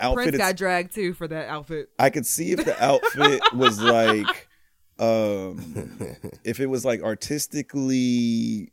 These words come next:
Speaker 1: out there, then that's one thing. It just looked like she was just trying to, like, go
Speaker 2: She
Speaker 1: for
Speaker 2: was
Speaker 1: shock
Speaker 2: trying to
Speaker 1: va-,
Speaker 2: start stuff.
Speaker 1: yeah.
Speaker 2: Yeah. Yeah, she was
Speaker 1: And
Speaker 2: trying
Speaker 1: it,
Speaker 2: to start.
Speaker 1: and it
Speaker 2: And it
Speaker 1: worked.
Speaker 2: worked, yeah.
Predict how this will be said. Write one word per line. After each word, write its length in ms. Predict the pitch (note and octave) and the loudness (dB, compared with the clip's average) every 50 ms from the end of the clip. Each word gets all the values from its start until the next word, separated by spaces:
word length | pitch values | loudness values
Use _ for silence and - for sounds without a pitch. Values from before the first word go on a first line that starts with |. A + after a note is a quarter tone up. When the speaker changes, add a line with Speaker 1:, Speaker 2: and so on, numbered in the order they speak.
| _ _ | _ _
Speaker 1:
out 300 | - A#2+ A2+ G2 - _ | 0 0 0 0 -2 _
there, 320 | G2 F#2+ F#2+ E2 - - _ _ _ _ _ | -8 -8 -8 -10 -12 -16 _ _ _ _ _
then 120 | - A2+ A#2+ | -2 0 0
that's 200 | D3+ D#3 A#2+ - | 0 0 0 -2
one 240 | B2 B2+ A#2+ G#2+ F2+ | -2 -2 -2 -2 -4
thing. 240 | - E2 D2+ - - _ _ _ _ _ _ _ | -6 -10 -12 -14 -16 _ _ _ _ _ _ _
It 140 | - E3+ A3+ | -2 0 0
just 220 | G#3+ C4 G3+ D#3+ F#3 | 2 2 0 2 2
looked 160 | F#3+ D#3+ C3 | 2 2 4
like 180 | E3 D3+ D3 | 4 2 2
she 140 | - - G3+ F3+ | 2 0 -2 0
was 140 | E3 C#3+ | -2 -2
just 140 | C#3 C3 - | -2 -4 0
trying 160 | - C#3+ A#2+ | 2 2 2
to, 60 | B2 A#2 | 4 4
like, 320 | A2+ A2 G#2+ G2 D2 - _ - F#2 G#2 | 2 2 0 0 -4 -8 _ -12 -10 -2
go 140 | G2+ C3 C3+ | 2 4 4
Speaker 2:
She 40 | - | 4
Speaker 1:
for 20 | - | 4
Speaker 2:
was 80 | - | 2
Speaker 1:
shock 140 | - D#3+ F3 | 4 4 4
Speaker 2:
trying 120 | - D#4+ C#3 | 4 4 2
to 60 | - | 0
Speaker 1:
va-, 60 | - | -2
Speaker 2:
start 260 | - B3 G#3+ G#3+ G#3+ - | -2 -2 -4 -4 -6 -6
stuff. 220 | C3 F3 F3 G#3 | -4 0 4 6
Speaker 1:
yeah. 80 | G#3 G#3 | 8 8
Speaker 2:
Yeah. 580 | G3+ F#3+ F3+ E3 D3+ C3+ A#2 G#2+ F#2+ F2 F2 - | 10 10 10 10 10 8 6 4 2 0 -4 -8
Yeah, 160 | - A#3 A#3+ | -10 -10 -10
she 140 | - - F4+ | -8 -8 -8
was 80 | F4+ - | -2 2
Speaker 1:
And 100 | B2 D#3+ | 2 2
Speaker 2:
trying 80 | E3+ | 4
Speaker 1:
it, 20 | - | 2
Speaker 2:
to 40 | E3 | 0
start. 280 | F#3+ F3 E3+ E3 - - | -2 -2 -6 -12 -10 -8
Speaker 1:
and 140 | A#2 A2+ A#2+ | -4 -2 -2
it 40 | D3+ | 0
Speaker 2:
And 100 | E3 E3+ | 4 8
it 40 | A#3+ | 10
Speaker 1:
worked. 120 | C4+ B3+ | 12 12
Speaker 2:
worked, 300 | G#3+ F#3+ - - - - E4+ | 12 10 8 4 -4 -8 -6
yeah. 180 | G4+ A4 A4 | -6 -6 -6